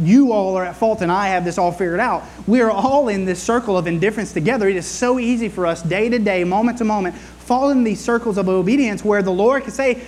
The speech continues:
"How do you call me Lord, Lord, and not do what I tell you to do?" And then you affect people with the indifference. And we, and what are we showing not only other Christians, but even the believers or, uh, non-believers around us,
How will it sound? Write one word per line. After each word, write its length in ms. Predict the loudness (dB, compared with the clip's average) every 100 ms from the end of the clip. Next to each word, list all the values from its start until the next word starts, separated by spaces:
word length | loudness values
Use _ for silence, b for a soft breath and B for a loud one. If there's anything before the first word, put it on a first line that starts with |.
| B
"How 180 | -6 -2
do 80 | 2
you 100 | 0
call 180 | 2 0
me 100 | 2
Lord, 260 | 0 0
Lord, 200 | 2 2
and 100 | 2
not 240 | 0 0 0
do 100 | 0
what 140 | 0
I 80 | -2
tell 300 | -2 -2 0
you 120 | 0
to 120 | -2 -2
do?" 180 | 0 0
And 100 | 0
then 120 | 2
you 120 | 2
affect 520 | 0 -4 -2 -2 0
people 220 | 0 2
with 140 | 2 2
the 280 | 2 0 0
indifference. 720 | 0 2 2 0 -4 -4 -8 B B
And 160 | 0 2
we, 160 | 0
and 240 | 0 0 0 0
what 180 | 2 2
are 60 | 2
we 140 | 2
showing 500 | 0 -2 -2 0 0
not 200 | 0 0
only 320 | 0 0 -2 -4 B
other 240 | 0 2 0
Christians, 460 | 0 -2 -2 -4
but 160 | -2 0
even 220 | 2 2
the 80 | 2
believers 480 | 2 2 2 2 -2
or, 120 | -2
uh, 300 | 0 2 0
non-believers 720 | 0 0 2 2 2 0 0
around 460 | 0 0 2 2 2
us, 260 | 2 -2